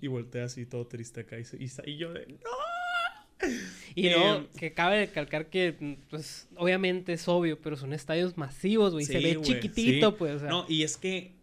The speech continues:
Speaker 1: en esta situación en específico, como en muy pocos otros, en muy pocos casos yo creo se ve así, la ciudad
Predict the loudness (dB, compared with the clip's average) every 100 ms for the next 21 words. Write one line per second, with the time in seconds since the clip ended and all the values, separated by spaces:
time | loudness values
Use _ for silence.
0 | _ -8 -6 -4 -4 -4 -2 -2 -2 -2
1 | -4 -2 -2 -2 -2 -4 -4 -2 -2 -2
2 | -4 -6 -14 -8 -6 -2 -2 -4 -4 -2
3 | -2 -4 -8 -6 -8 -6 -6 -8 -10 -20
4 | _ -6 -2 0 0 -2 -20 _ _ -2
5 | -2 0 -2 -2 -4 0 0 0 -4 -4
6 | -4 -4 -2 -2 0 -2 -2 -6 -6 -16
7 | _ _ _ _ _ _ _ -8 -4 -2
8 | 0 0 0 -2